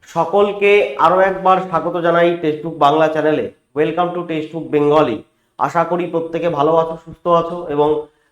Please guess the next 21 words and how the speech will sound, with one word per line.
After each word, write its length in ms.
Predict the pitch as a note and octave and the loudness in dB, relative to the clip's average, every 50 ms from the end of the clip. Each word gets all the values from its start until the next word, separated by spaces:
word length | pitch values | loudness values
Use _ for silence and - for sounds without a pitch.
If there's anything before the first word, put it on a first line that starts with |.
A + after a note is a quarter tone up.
| _ - | _ -4
তোমার 220 | D3+ D3 D#3 D#3 | 0 2 2 2
প্রিপারেশন 680 | D#3 - D3+ C3+ C#3+ D3 D3 D3 D3 D#3 C3+ B2+ B2 B2+ - - _ _ A2 G#2+ | 2 -2 -6 -4 -2 -2 -2 -2 -2 -2 -4 -4 -6 -8 -14 -18 _ _ -14 -8
জোরদার 440 | C3 C3 B2+ B2+ C3+ C3 B2+ B2+ - | -6 -6 -4 -2 -2 -2 -2 -2 -6
চলছে। 320 | B2 G#2+ G#2 G#2+ - G#2 F2+ - _ _ _ _ _ _ _ _ _ _ - | -10 -10 -10 -12 -14 -18 -20 -20 _ _ _ _ _ _ _ _ _ _ -4
আজকে 520 | - D#3 - - G3 E3 D#3 - D3+ - - | -4 -4 -4 -4 -4 -4 -4 -4 -6 -6 -4
আরো 180 | - C#3+ D#3 | -2 0 0
একটা 260 | D#3+ D#3+ D#3+ - E3+ D3 | 0 -2 -4 -4 -6 -6
গুরুত্বপূর্ণ 600 | C#3 D3 D3 D3 - E3 D#3+ D#3 D3+ D3+ D3+ D3+ | -6 -8 -10 -10 -10 -10 -8 -6 -4 -4 -4 -4
বিষয় 300 | C#3+ C3 D3+ D#3 D3+ C#3+ | -4 -6 -8 -6 -6 -4
নিয়ে 140 | D3 D3 C3 | -2 -2 -2
আলোচনা 360 | A#2 A#2+ B2 A#2+ B2+ A#2+ A#2 | -2 -2 -4 -4 -6 -8 -8
করব, 400 | A2+ A2+ G#2+ G2+ F2+ F#2 G2 F#2+ - _ - | -8 -10 -12 -12 -14 -16 -18 -20 -20 _ -14
যে 200 | B2 D#3 D3+ D3+ | -12 -10 -10 -6
কেন 400 | - C#3+ D3 D#3+ E3+ D3 - - - _ _ _ _ _ _ - | -2 0 2 2 2 0 0 -4 -10 _ _ _ _ _ _ -14
দু 140 | B2 C#3 C#3+ | -6 -2 0
হাজার 240 | D3+ D3+ E3 F3 E3+ E3+ - | 2 2 2 2 0 -2 -6
পঁচিশ 360 | D3+ D3 D3 E3+ E3 - - | -10 -10 -10 -10 -12 -10 -8
ছাব্বিশ 340 | E3+ D3+ D3 D3+ D3 - - _ | -8 -8 -8 -8 -12 -12 -12 _
তোমার 240 | D#3 C#3 C#3 C#3+ C#3 | -4 -2 -2 -2 -2
কাছে, 460 | D3 C#3+ - E3 D#3+ D#3 D#3 D#3+ - - _ _ _ _ _ _ _ - | -6 -8 -8 -6 -8 -8 -8 -10 -14 -20 _ _ _ _ _ _ _ -10
মানে, 320 | C#3 C3+ C3+ C3+ C3 - | -8 -6 -6 -6 -8 -10